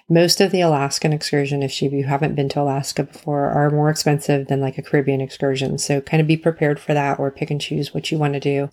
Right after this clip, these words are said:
At some point when we eventually go back and do another Alaskan cruise, which we definitely will because this was an amazing experience, I think we'll probably do,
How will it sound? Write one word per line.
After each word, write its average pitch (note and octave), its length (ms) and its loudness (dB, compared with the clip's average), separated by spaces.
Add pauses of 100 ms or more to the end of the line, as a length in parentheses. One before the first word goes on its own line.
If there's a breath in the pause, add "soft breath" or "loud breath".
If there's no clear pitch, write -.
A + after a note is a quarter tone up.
(100)
At G3 200 2
some A#3+ 340 -2
point D3+ 340 0
when D#3+ 200 2
we D3+ 160 2
eventually D3 460 0
go D3 160 2
back C#3+ 240 -4
and C#3 100 0
do C#3 120 0
another C3+ 340 0
Alaskan C3+ 500 0
cruise, C3+ 480 0
which - 200 -2
we D#3 100 4
definitely D3 420 0
will C3 300 2
because C#3+ 340 -10
this - 240 -4
was C3+ 220 -6
an D3 180 -4
amazing C3 440 2
experience, C3 640 -2 (600 loud breath)
I - 80 0
think E3+ 220 2
we'll D#3 140 4
probably C#3 380 2
do, C3+ 560 0